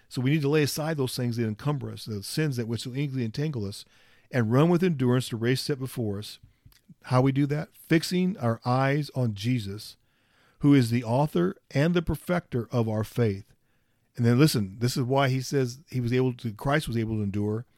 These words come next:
and because he's the one that we should look to, who for the joy set before him endured the cross, despising the shame, and has sat down at the right hand of the throne of God.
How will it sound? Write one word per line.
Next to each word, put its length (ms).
and 100
because 260
he's 240
the 80
one 160
that 40
we 120
should 160
look 200
to, 300
who 180
for 200
the 100
joy 720
set 540
before 640
him 500
endured 640
the 80
cross, 500
despising 600
the 80
shame, 480
and 100
has 120
sat 340
down 240
at 60
the 80
right 280
hand 360
of 100
the 80
throne 300
of 100
God. 380